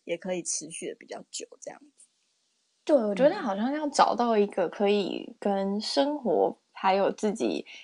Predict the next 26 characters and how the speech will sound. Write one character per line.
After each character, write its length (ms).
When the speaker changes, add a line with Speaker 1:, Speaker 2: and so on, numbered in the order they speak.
Speaker 2:
内 340
心 540
平 280
衡 400
的 140
方 320
式， 240
才 220
可 160
以 200
做 240
一 80
件 260
事 160
情 240
很 220
久 140
欸。 80
Speaker 1:
对， 600
对， 400
真 220
的， 260
我 80
觉 160
得 120
健-， 280